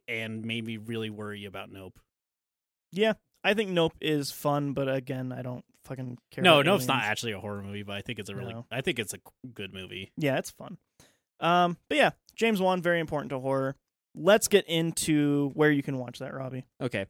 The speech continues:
Speaker 3: So the easiest place to watch the Conjuring movie is on Max,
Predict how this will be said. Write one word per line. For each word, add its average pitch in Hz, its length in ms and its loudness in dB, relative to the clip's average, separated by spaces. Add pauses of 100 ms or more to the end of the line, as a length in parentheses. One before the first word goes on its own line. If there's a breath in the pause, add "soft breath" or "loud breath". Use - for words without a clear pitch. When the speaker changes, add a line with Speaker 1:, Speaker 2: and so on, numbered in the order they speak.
(340)
Speaker 3:
So 175 120 2
the 175 160 0
easiest 240 260 2
place 202 240 2
to - 100 -2
watch 117 400 2
the 123 80 -6
Conjuring 113 440 -6
movie 113 380 -4 (340)
is 127 300 2
on 135 220 2
Max, 107 500 -2